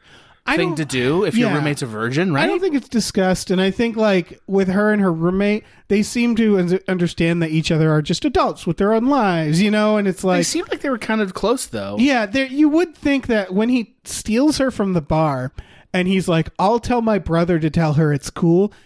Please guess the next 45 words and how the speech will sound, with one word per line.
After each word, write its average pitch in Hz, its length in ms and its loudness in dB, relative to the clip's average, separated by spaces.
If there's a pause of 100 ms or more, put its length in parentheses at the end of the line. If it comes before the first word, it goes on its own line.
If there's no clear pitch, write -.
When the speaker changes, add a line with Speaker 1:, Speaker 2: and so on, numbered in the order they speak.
Speaker 1:
you 196 160 2
think 247 320 -2
she'd 226 280 0
be 196 120 2
like, 175 180 -2
"No, 233 640 2
no, 208 160 0
no, 170 140 0
no, 143 160 0
no, 156 80 0
Speaker 2:
You 165 80 0
don't 165 220 0
Speaker 1:
no. 160 100 0
Speaker 2:
know 156 40 0
how 160 160 0
this 156 280 -2
works, 156 360 -4
Speaker 1:
I'm 254 180 0 (120)
Speaker 2:
bro. - 20 2
Speaker 1:
gonna 226 180 0
go 180 180 0
talk 302 320 -2
Speaker 2:
Yeah, 135 140 -2
Speaker 1:
to 147 100 -4
her 139 200 -4
Speaker 2:
yeah, 127 120 -2
Speaker 1:
and - 80 0
Speaker 2:
yeah, - 100 -2
Speaker 1:
make 196 160 0
Speaker 2:
yeah, 202 60 -6
Speaker 1:
sure 190 160 -2
Speaker 2:
yeah. 165 40 -2
Speaker 1:
she's 151 380 0
okay." 139 680 -2
Speaker 2:
Yeah, 113 160 -2
yeah, 107 180 -2
yeah. 90 180 -10
Speaker 1:
That's 214 300 0
what 202 140 -2
should 202 180 0
have 170 100 0
happened, 170 460 0
but 151 100 0
it 185 120 -4
doesn't. 196 480 -2